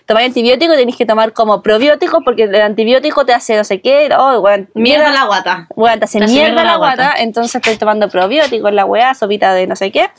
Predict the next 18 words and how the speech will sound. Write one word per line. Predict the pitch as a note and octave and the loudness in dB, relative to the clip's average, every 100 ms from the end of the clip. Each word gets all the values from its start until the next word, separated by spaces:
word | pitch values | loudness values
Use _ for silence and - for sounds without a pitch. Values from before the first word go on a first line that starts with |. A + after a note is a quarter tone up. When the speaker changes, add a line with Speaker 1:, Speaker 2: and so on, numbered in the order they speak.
| - - - | -20 -20 -8
Speaker 1:
y, | - C4 F#4 - - - | -4 0 0 -4 -8 -2
eh, | A3 G#3 G#3 - | 0 2 2 0
el | A3 | 0
mensaje | A3+ G#3+ E4 - | 0 0 -2 -2
acá | F4+ E4+ F#4 - | 0 2 2 0
es, | - G#3+ | -4 -8
"soa, | - C4 C#4 | -2 0 0
si | - | -4
ustedes | G#3 B3 B3 | -4 -2 -2
sienten | B3+ A#3+ A#3+ | -2 -4 -4
cualquier | A3+ E3+ F#3+ F#3 | -4 -4 -4 -6
cosita | - A3 C4 C4+ C4+ C#4 - - - | -6 -6 -2 0 0 -2 -8 -18 -6
en | A3 | -4
su | A3+ | -4
zona | - A#3+ B3 | -2 0 0
vaginal, | A#3+ A#3+ G#3 F3 F#3 A#3+ | -2 -2 -4 -2 -2 0
digámoslo | B3+ B3+ B3+ C4 | 0 0 -4 -6
así, | - C#4+ | -4 -4